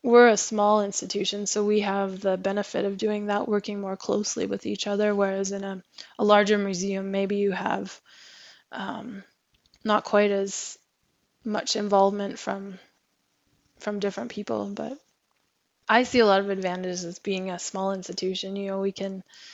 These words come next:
perhaps be a little more flexible sometimes and, and not be seen as this, museums are often seen as, like, slow moving beasts <laughs> and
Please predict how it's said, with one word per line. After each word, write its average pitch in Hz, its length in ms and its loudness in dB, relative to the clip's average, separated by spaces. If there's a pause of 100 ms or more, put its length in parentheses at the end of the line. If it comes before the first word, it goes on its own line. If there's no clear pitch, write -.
(460)
perhaps - 340 2
be - 120 -2
a 208 60 2
little 208 180 2
more 202 160 -2
flexible - 580 -4
sometimes 202 800 -6
and, 196 460 -6 (360)
and 214 220 0
not 208 280 2
be 214 120 -2
seen 202 400 -6
as 190 220 -8
this, 185 460 -8
museums 226 480 2
are 202 120 4
often 190 280 -4
seen 202 460 -8
as, 190 200 -10
like, - 200 -8
slow 196 360 -2
moving 196 580 -2 (380)
beasts 269 500 0 (220)
<laughs> - 180 4
and 190 260 2